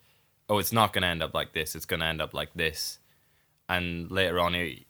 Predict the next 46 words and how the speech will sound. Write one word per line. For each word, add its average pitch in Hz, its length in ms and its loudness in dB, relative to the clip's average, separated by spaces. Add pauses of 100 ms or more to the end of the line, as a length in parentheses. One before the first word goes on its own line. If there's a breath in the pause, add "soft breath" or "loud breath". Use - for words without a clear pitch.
he, - 160 -18 (320)
he, 92 100 0
like, 85 180 0
sort 80 200 -4
of 78 80 -12
tricks - 320 -6
you 85 120 0
as 80 80 -6
well. 82 140 0
He 85 80 2
uses 90 360 0
that 80 420 0
to 92 160 -2
his 85 120 -4
advantage. 82 540 -2
He 85 60 -10
breaks 87 280 -2
the - 80 -6
fourth 85 320 -6
wall 78 280 -2
in 80 140 -8
a 85 80 -6
way 82 280 0
that 80 320 -4 (180)
I 82 120 0
don't 82 220 -6
think 90 200 -6
a 90 40 -4
lot 85 220 2
of 82 80 -4
films 80 500 -6
or 78 40 -8
T 82 180 -10
V 82 100 -6
programs 85 520 -6
do, 95 320 0
which 95 180 -8
is 95 100 -6
quite - 220 -2
interesting, 92 600 -6 (560 soft breath)
um, 82 460 2 (180)
where 85 120 -6
he 87 80 -8
sort 82 240 -4
of 80 280 -10 (380)
dictates - 640 -2